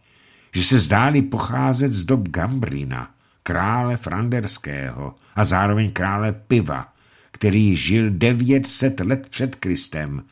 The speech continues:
a nosil na hlavě korbel, aby se mohl napít, kdykoliv se mu zach-,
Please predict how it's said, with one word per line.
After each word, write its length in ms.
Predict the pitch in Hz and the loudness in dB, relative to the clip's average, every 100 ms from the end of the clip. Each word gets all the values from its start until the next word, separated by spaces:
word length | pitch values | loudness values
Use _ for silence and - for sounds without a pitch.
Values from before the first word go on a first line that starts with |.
| _ - | _ -2
a 100 | 110 | 2
nosil 400 | 120 135 - 101 | 4 4 2 0
na 140 | 101 | 0
hlavě 280 | 104 113 104 | 0 0 0
korbel, 800 | - 101 98 95 90 107 107 120 - _ _ - | 0 2 2 2 2 2 2 0 -4 _ _ -4
aby 180 | 98 101 | 0 0
se 180 | - 107 | 2 2
mohl 280 | 104 101 | 2 2
napít, 760 | 92 87 - 98 98 101 135 - _ _ | 2 -2 0 2 4 4 2 -4 _ _
kdykoliv 640 | 87 107 127 - 123 131 | 0 4 4 4 2 4
se 140 | 131 123 | 2 0
mu 160 | 120 | 0
zach-, 200 | 107 87 | -2 -4